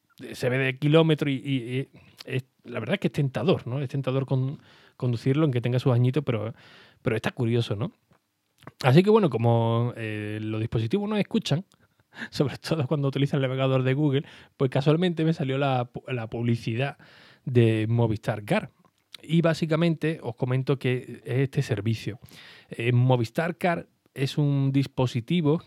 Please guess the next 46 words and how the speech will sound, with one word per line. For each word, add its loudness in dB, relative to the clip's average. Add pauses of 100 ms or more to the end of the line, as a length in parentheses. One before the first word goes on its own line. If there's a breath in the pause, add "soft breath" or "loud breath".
que -2
se -2
instala 0
en 0
el 0
puerto -2 (500 soft breath)
O 4
D 2
B, 2
si -4
no 0
recuerdo 0
mal, -2
creo -4
que -4
se -4
llamaba -2
así, -4 (160)
O 0
D 0
B, -2 (380 loud breath)
que 0
básicamente 0
es 4
el 2
puerto 2
que -2
tenemos 0 (380 soft breath)
en 2
los 0
coches -2
a 0
partir -4
del -2
dos 0
mil -2
cinco, -2
dos -2
mil -2
seis, -2
que -8
los -8
traen -6
ya -2
prácticamente -4
todos, -2